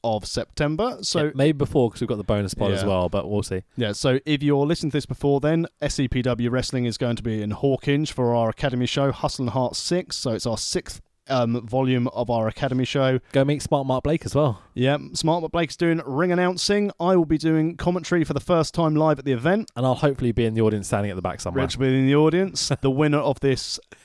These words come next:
Speaker 1: multi-man match is going to take on Justin Invincible for the Hustle and Heart title again at this show, Hustle and Heart six in Hawkinge.
Speaker 2: Excellent.
Speaker 1: Um, and then the following Sunday,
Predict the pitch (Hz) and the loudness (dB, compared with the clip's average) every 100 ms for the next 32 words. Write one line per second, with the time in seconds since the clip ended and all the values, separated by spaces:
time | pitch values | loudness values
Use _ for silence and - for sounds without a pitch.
0 | - 139 143 - 131 123 123 120 131 131 | -4 0 0 0 -2 0 -2 -2 -4 -4
1 | - - 127 - 123 120 117 - 117 117 | -6 -8 -8 -4 -2 -2 -4 -2 -2 -2
2 | - 120 - 113 110 135 - 110 131 131 | -2 -4 -2 -4 -2 -4 -2 -4 -2 -4
3 | - 117 107 110 131 120 117 120 - 131 | -6 -4 -4 -4 -4 -4 -2 -4 -2 -2
4 | 127 123 - 147 120 139 139 135 135 - | 0 -2 -4 -6 -4 0 0 0 -2 -6
5 | 135 - - 131 - - 139 156 120 139 | -6 -6 -6 -4 -2 0 2 4 2 -2
6 | 123 131 - 151 - 117 143 143 208 226 | -2 -4 -2 -4 -4 -2 -2 0 -2 0
7 | 104 - 98 87 - - - 131 131 135 | -2 -2 -4 -4 -6 -16 -4 0 0 0
8 | 135 135 131 127 - 127 117 165 190 135 | 0 2 2 2 -2 -4 -2 2 2 2
9 | 113 - 110 113 165 | -2 -4 -2 0 0